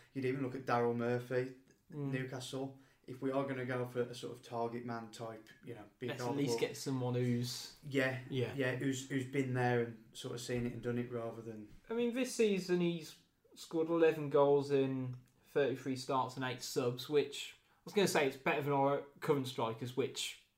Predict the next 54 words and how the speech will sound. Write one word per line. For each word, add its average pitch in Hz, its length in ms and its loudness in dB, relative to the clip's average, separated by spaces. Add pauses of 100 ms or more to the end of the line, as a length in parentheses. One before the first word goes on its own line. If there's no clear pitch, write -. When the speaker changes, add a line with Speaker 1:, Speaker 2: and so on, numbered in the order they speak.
(460)
Speaker 2:
I 147 80 8
think 190 240 8
we're 190 80 10
gonna 180 200 10
touch - 360 6
on 202 100 12
in 196 140 12
the 208 60 12
next, 190 320 12
uh, 190 480 12 (160)
in 202 80 10
the 208 80 12
next 190 240 12
hour 190 280 12
Speaker 3:
Yeah. 175 60 12
Speaker 2:
or 160 100 12
so. 156 420 10
But, 175 280 6
um, 185 400 8 (680)
you 269 80 0
know, 262 340 10 (800)
I, 220 40 0
I 202 40 0
don't 208 180 4
think 208 140 0
he's 185 100 -4
a 175 40 -10
bad 202 260 0
striker. 240 580 -2
I - 80 2
don't 208 260 4
think 202 200 -4
he's 175 180 0
a 143 220 6
Speaker 1:
No. 131 100 -6
Speaker 2:
terrible 165 340 2
player, 143 400 2 (120)
but 131 320 -2 (440)
<sighs> 170 60 -12 (560)
I 151 120 6
don't 135 100 4
know. 123 380 4
There's 135 220 0
a 131 80 -4 (200)
reason 123 340 -4
he's 120 120 -12
probably - 280 -12
at - 120 -18
Blackburn. - 300 -8
Speaker 3:
May-, 160 140 0
maybe 151 260 0
Speaker 2:
Right. 127 80 -2
Speaker 3:
good 127 160 -2
for 123 300 -2